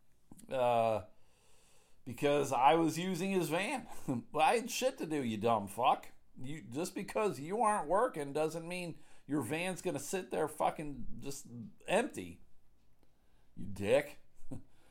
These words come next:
So he's having me do it tomorrow, and, and he actually, he told me it's because he wants me to check and make sure that everything's fine with these freezers.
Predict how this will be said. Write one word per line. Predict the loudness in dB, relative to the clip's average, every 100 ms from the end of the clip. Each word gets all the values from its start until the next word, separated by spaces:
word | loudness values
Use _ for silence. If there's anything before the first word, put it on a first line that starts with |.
| -20 -20 -18 -6
So | 0 0
he's | 0
having | 2 2 0
me | -2 -2
do | 2 2
it | 0
tomorrow, | 4 8 10 10 6
and, | 0
and | -4 0
he | 2
actually, | 2 0 -4 -4
he | -4
told | 2 6 6 6
me | 2 -2
it's | -4 -8
because | -2 -2 -2
he | -4
wants | 0 2 2 0
me | -6
to | -6
check | 0 0 0
and | -2
make | -6 -6
sure | -4 0 0
that | 0
everything's | 0 -2 -6 -8
fine | -6 -4 -4
with | -6
these | -14 -14
freezers. | -12 -12 -12 -16 -20